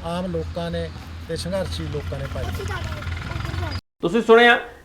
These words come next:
Speaker 2: ਮਹਿੰਦਰ ਸਿੰਘ ਭੈਣੀ ਬਾਗਾ ਦੇ ਵੱਲੋਂ ਜਾਣਕਾਰੀ ਸਾਂਝੀ ਕਰਦਿਆਂ ਕਿਹਾ ਕਿ ਬੇਕਸੂਰਾਂ ਦੇ ਉੱਤੇ ਅਤਿਆਚਾਰ ਕੀਤਾ ਗਿਆ ਸੀ। ਜੋ ਮੱਝਾਂ ਦੇ ਰਖਵਾਲੇ ਨੇ, ਜੋ ਪਸ਼ੂਆਂ ਦੇ ਰਖਵਾਲੇ ਨੇ,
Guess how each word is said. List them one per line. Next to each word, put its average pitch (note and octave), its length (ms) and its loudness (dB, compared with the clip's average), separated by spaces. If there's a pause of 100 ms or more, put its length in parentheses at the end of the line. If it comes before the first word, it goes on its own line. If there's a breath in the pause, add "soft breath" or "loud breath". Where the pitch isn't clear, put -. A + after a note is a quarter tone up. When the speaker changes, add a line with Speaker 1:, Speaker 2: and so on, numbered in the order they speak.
Speaker 2:
ਮਹਿੰਦਰ F3+ 280 10
ਸਿੰਘ B3+ 240 4
ਭੈਣੀ G#3+ 220 10
ਬਾਗਾ G3+ 240 10
ਦੇ C4 100 12
ਵੱਲੋਂ A3 200 8
ਜਾਣਕਾਰੀ E3+ 420 6
ਸਾਂਝੀ D3+ 300 0
ਕਰਦਿਆਂ D3 340 4
ਕਿਹਾ D3 460 6 (400 loud breath)
ਕਿ A#3+ 180 6
ਬੇਕਸੂਰਾਂ G#3 840 10
ਦੇ G#3 380 10
ਉੱਤੇ F#3 440 4
ਅਤਿਆਚਾਰ G#3 580 10
ਕੀਤਾ D#3 380 6
ਗਿਆ D#3+ 220 8
ਸੀ। A3 160 0
ਜੋ B3 200 12
ਮੱਝਾਂ A3+ 360 10
ਦੇ A3 140 12
ਰਖਵਾਲੇ F#3+ 560 10
ਨੇ, A3+ 280 8
ਜੋ G3+ 180 6
ਪਸ਼ੂਆਂ G3+ 360 8
ਦੇ A3+ 120 12
ਰਖਵਾਲੇ F#3 520 8
ਨੇ, A#3 320 8